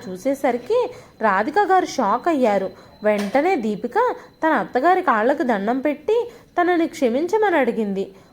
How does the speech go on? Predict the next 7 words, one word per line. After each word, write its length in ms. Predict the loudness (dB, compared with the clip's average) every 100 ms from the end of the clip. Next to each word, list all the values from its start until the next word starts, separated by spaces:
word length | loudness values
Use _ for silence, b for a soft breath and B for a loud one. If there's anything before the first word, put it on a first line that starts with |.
| _
కోడలి 440 | 0 2 4 2
కళ్ళల్లో 500 | 2 2 4 2 2
పశ్చాత్తాపంతో 1040 | 2 0 -2 -2 0 2 0 0 -4 0 0
పాటు 520 | 2 -2 0 -2 -2 B B B
ప్రేమ, 400 | -2 0 0 0
అనురాగం 840 | 0 0 -2 0 2 2 2 -2 -2
కనిపిస్తున్నాయి 880 | -2 0 -4 -4 -6 -4 -2 -4 -8